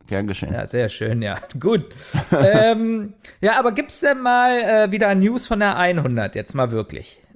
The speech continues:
Speaker 1: Ähm, nee, weil ich hab die jetzt sehr lange auch nicht benutzt, die A einhundert, weil das Wetter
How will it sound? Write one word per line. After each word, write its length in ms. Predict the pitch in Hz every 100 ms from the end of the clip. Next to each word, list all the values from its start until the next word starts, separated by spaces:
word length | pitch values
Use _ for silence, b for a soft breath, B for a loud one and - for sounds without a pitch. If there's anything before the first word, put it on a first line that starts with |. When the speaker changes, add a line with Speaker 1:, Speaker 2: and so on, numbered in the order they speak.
| _ _ -
Speaker 1:
Ähm, 1120 | 131 143 143 151 151 156 160 151 151 147 143
nee, 260 | 143 185 185
weil 200 | 151 147
ich 100 | 156
hab 140 | 151
die 80 | 170
jetzt 160 | 160
sehr 180 | 165 147
lange 260 | 151 160 170
auch 140 | 151
nicht 220 | 156 151
benutzt, 500 | - 151 202 - -
die 100 | 139
A 120 | 104 110
einhundert, 560 | 113 117 123 143 147
weil 200 | 131 120
das 280 | 127 117 -
Wetter 420 | 135 175 156 156